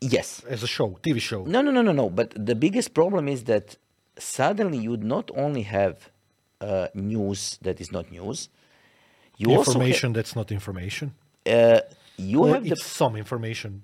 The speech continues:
Speaker 2: just not all that relevant.
Speaker 1: Uh, you did your, uh, bit of editing of the media.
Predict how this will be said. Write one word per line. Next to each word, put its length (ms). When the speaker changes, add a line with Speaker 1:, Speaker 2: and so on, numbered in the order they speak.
Speaker 2:
just 240
not 180
all 120
that 160
relevant. 420
Speaker 1:
Uh, 240
you 240
did 260
your, 480
uh, 440
bit 200
of 120
editing 420
of 160
the 380
media. 360